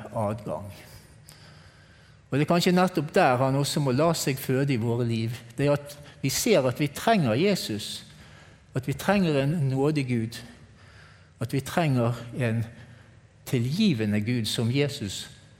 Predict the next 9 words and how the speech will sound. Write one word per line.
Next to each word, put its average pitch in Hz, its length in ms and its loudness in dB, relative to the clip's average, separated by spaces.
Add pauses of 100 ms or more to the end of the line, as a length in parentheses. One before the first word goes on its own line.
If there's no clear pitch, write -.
(160)
vil 113 160 -2
gi 131 80 0 (100)
oss, - 200 -8 (1120)
og - 40 -16
som 123 160 -2
Gud 180 240 2
vil 147 140 2
gi 117 180 2
oss 104 160 -4